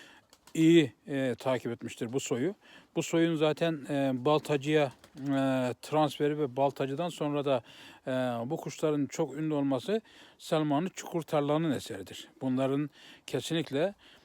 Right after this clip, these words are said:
kaydedilmesi, kayıt düşürmesi gereken hususlardır. Ama, e, söylediğim gibi kuşların esas, e,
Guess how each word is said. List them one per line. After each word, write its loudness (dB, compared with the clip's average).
kaydedilmesi, 2
kayıt -2
düşürmesi -4
gereken -2
hususlardır. -6
Ama, 2
e, -2
söylediğim 0
gibi -4
kuşların 0
esas, 0
e, -2